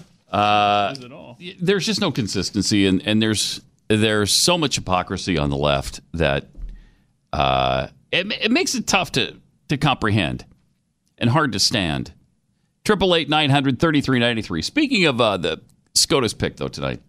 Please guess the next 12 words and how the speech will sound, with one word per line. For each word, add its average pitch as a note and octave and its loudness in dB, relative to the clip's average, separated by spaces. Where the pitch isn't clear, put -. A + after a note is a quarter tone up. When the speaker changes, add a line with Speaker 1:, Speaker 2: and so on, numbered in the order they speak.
Speaker 1:
campus F3 -2
reform A2+ 2
went F2 2
out D#2+ 2
and - -6
talked E2 0
to C#2 -6
students F#2 2
at F2 2
N E2+ 2
Y D#2 0
C. D#2 -4